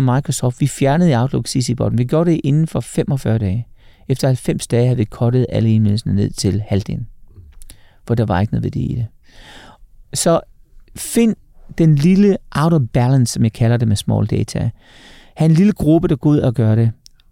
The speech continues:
Brug deres pas-, passion. Drej det rundt til en løsning. Bevis, det virker. Og når du så har gjort det, så fejr det internt. Celebrate it within the organization. Og når du gør det, så sker der det,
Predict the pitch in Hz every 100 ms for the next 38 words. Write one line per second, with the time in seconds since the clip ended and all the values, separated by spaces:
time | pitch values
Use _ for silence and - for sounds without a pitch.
0 | - - 165 202 180 147 - - 135 -
1 | - - 120 - 151 139 123 - - -
2 | - 135 143 147 175 185 190 160 127 139
3 | - 120 - _ _ - 151 131 214 202
4 | - 135 139 147 139 - 131 135 131 147
5 | 226 233 185 170 160 147 - _ _ -
6 | 147 - - - 131 123 120 113 123 -
7 | - - - - - 151 151 135 120 113
8 | 110 104 101 117 98 104 95 117 - 120
9 | - - 127 135 131 160 190 135 139 -
10 | - - - - - - 208 202 156 165